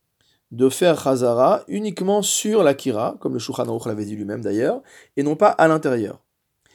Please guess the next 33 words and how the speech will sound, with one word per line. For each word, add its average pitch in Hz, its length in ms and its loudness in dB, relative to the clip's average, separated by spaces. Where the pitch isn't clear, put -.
Vegam 143 300 4
ha-Magen 196 320 4
Avraham 156 320 2
besaif 143 320 2
katan 135 240 0
lamed 120 260 -2
he 147 160 0
metzaded 131 460 0
ka 113 120 0
Bet 110 200 -4
Yosef, 175 340 0
et 151 60 2
le 143 40 2
Magen 139 240 0
Avraham 131 300 0
lui-même 120 400 -4
penche 196 520 -2
à 139 100 4
l'avis 131 460 -2
du 123 100 -10
Bet 123 220 2
Yosef, 131 440 -2
donc 131 220 -8
au 120 40 -4
saif 123 200 -4
katan 135 280 -4
lamed 104 300 -8
he, 120 320 -4
Ain 127 180 -4
Sham 151 240 -4
va 127 60 -2
voir 110 160 -4
là-bas. 104 260 -10